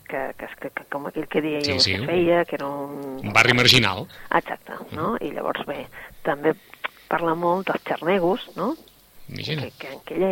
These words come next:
Speaker 1: època és que, es, vull dir, era un vocabulari com a molt,
Speaker 2: Sí,
Speaker 1: no?
Speaker 2: sí. Ens sembla molt llunyà, això, eh?
Speaker 1: Sí,
Speaker 2: I tampoc,
Speaker 1: però
Speaker 2: eh, tampoc fa tant de temps, eh?
Speaker 1: No fa gaire,
Speaker 2: Mm.
Speaker 1: no, vull dir, sí, bueno, clar, era el setanta-vuit, eh?
Speaker 2: Exacte,
Speaker 1: Sí, però,
Speaker 2: però
Speaker 1: però sí que és cert que, clar, els que ho hem viscut,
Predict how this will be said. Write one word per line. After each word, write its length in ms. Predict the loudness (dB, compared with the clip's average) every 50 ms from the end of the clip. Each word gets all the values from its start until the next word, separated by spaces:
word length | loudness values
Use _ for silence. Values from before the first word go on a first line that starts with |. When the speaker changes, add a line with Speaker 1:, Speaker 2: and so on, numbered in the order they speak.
| 0 -2 -2
Speaker 1:
època 240 | -2 -2 -2 -2 -2
és 80 | -4
que, 120 | -6 -8 -10
es, 60 | -10 -10 -14 -18 -18 -18 -16 -12
vull 140 | -10 -10 -8
dir, 140 | -6 -6 -4
era 100 | -4 -4 -2
un 60 | -2
vocabulari 500 | 0 2 4 4 4 4 4 2 0 0
com 120 | 0 0 0
a 60 | 0
molt, 260 | -2 -2 -2 -2 -2
Speaker 2:
Sí, 60 | -2 0
Speaker 1:
no? 140 | 0 0 0
Speaker 2:
sí. 100 | 0 -2 -2 0
Ens 260 | 2 4 6 6 6
sembla 240 | 6 6 6 6 6 6
molt 220 | 6 6 6 6
llunyà, 240 | 6 6 6 6 4
això, 240 | 4 2 2 0 0
eh? 140 | -2 -2 -4 -6 -10 -20 -20 -20 _ -20 -16 -14 -12 -4 0
Speaker 1:
Sí, 120 | 2 4
Speaker 2:
I 40 | 6
tampoc, 280 | 6 6 8 8 8 8
Speaker 1:
però 140 | 8 6 6
Speaker 2:
eh, 80 | 6 6
tampoc 260 | 6 8 8 6 6
fa 100 | 6 4
tant 160 | 6 6 4 4
de 80 | 4 2
temps, 260 | 4 4 4 4 2
eh? 100 | 0 -2 -6 -6
Speaker 1:
No 200 | 2 4 4 4
fa 180 | 4 2 -2 0
gaire, 360 | 0 0 0 0 0 0 -2 -2
Speaker 2:
Mm. 60 | -4
Speaker 1:
no, 60 | -4 -2
vull 120 | -2 -2
dir, 120 | -2 -4 -6 -10 -12 -14 -12 -12
sí, 60 | -10 -4 -2
bueno, 160 | -4 -4 -4 -8 -16 -12
clar, 180 | -10 -8 -6
era 160 | -2 0 0 0
el 60 | 2
setanta-vuit, 560 | 2 0 0 -2 0 0 -2 -2 -2 -4 -4 -2
eh? 120 | 0 0
Speaker 2:
Exacte, 340 | 2 4 2 2 4 2 2
Speaker 1:
Sí, 140 | 2 2 0
però, 300 | 0 2 6 8 8 8 6
Speaker 2:
però 100 | 4 -2 -8 -10 -12 -14 -14 4
Speaker 1:
però 220 | 6 8 10 10 8 6
sí 80 | 2 -4
que 120 | -2 -2 -2
és 60 | -2 0
cert 240 | 2 2 2 2 0
que, 180 | 0 -2 -2 -2
clar, 380 | 0 2 2 2 2 2 -2 -4 -8 -12 -16 -16 -16 -16 -12 -6 -4
els 140 | -4 -4 -4
que 120 | -4 -2
ho 80 | 0 0
hem 120 | 0 0 0
viscut, 580 | -2 -4 -4 0 4 6 6 8 8 6 4